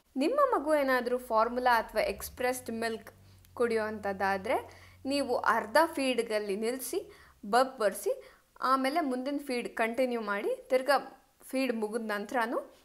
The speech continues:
ಬರ್ಪ್ ಬರ್ಸ್ಬೇಕಾಗತ್ತೆ. ಕೆಲವೊಂದು ಮಕ್ಕಳು, ಆ, feed ಕೊಡುವಾಗ್ಲೇ ಅಳೋದು, ಇಲ್ಲ ನಿದ್ರೆ ಮಾಡೋದು, ಆ ಥರ ಮಾಡ್ತಾ ಇರ್ತಾರೆ. So ಆವಾಗ್ಲೂ ಕೂಡ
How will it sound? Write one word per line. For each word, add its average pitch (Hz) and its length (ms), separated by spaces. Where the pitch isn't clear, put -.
ಬರ್ಪ್ 214 300
ಬರ್ಸ್ಬೇಕಾಗತ್ತೆ. 190 720
ಕೆಲವೊಂದು 339 440
ಮಕ್ಕಳು, 277 540
ಆ, 214 260
feed 285 580
ಕೊಡುವಾಗ್ಲೇ 226 680
ಅಳೋದು, 220 640
ಇಲ್ಲ 214 140
ನಿದ್ರೆ 208 320
ಮಾಡೋದು, 208 480
ಆ 202 80
ಥರ 202 180
ಮಾಡ್ತಾ 196 420
ಇರ್ತಾರೆ. 190 400
So 330 220
ಆವಾಗ್ಲೂ 311 580
ಕೂಡ 254 200